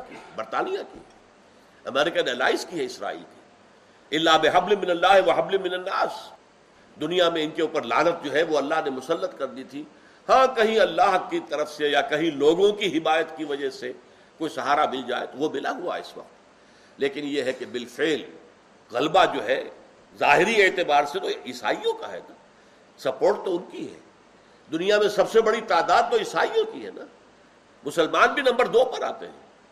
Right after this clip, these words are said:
سب سے بڑی انہوں نے غلو کیا ہے۔ ہمارے یہاں بھی غلو کرنے والے ہیں، جنہوں نے حضور کی شان کے اندر غلو کیا، وہی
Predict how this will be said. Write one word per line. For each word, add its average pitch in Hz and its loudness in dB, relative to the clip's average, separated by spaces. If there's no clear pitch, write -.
سب 170 0
سے 190 0
بڑی 165 -2
انہوں 240 -2
نے 240 2
غلو 208 4
کیا 143 -4
ہے۔ 147 -4
ہمارے 247 0
یہاں 277 2
بھی 277 -4
غلو 254 -2
کرنے 254 0
والے 220 0
ہیں، 196 -6
جنہوں 165 -2
نے 196 2
حضور 160 -2
کی 196 -4
شان 180 0
کے 196 -2
اندر 190 -2
غلو 202 4
کیا، - -4
وہی 214 4